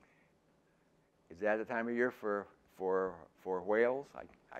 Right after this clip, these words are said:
I can't remember. June? Not, not a whaling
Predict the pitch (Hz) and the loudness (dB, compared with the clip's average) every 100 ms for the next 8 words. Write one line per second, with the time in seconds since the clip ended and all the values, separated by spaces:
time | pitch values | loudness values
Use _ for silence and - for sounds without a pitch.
0 | - - 82 104 67 85 98 78 82 95 | -14 -16 -10 -8 -6 -8 -10 -10 -12 -10
1 | 104 131 - _ _ _ _ _ _ _ | -10 -12 -18 _ _ _ _ _ _ _
2 | _ _ _ _ _ _ _ _ _ _ | _ _ _ _ _ _ _ _ _ _
3 | - - 80 101 120 - - - 107 117 | -20 -20 2 8 8 8 -2 -8 -2 4
4 | 107 104 104 92 90 | 4 4 2 0 -8